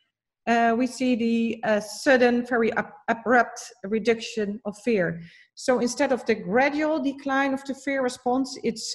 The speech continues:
a delayed, so after twenty-four hours, but very,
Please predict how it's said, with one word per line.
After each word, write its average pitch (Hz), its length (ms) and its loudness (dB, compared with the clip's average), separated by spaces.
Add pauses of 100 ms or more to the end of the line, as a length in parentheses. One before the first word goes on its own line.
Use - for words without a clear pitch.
a 202 40 -4
delayed, 226 640 4 (180)
so 208 220 -8
after 214 280 -2
twenty-four 220 540 -4
hours, 262 400 -2 (320)
but - 220 -4
very, 240 380 2